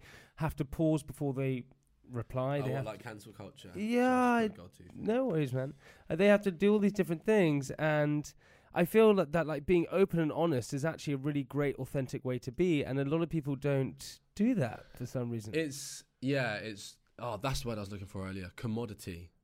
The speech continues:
Speaker 2: The
Speaker 1: Uh-huh.
Speaker 2: only danger I feel now in our current climate is transparency becoming a commodity, because if you then, if you have to be transparent,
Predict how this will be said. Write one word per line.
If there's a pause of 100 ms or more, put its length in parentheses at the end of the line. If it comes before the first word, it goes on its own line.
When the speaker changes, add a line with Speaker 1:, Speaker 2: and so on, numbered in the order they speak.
Speaker 2:
The
Speaker 1:
Uh-huh.
Speaker 2:
only
danger
I
feel
now
in
our
current
climate
is (480)
transparency
becoming
a
commodity, (280)
because
if
you
then,
if
you
have
to
be
transparent,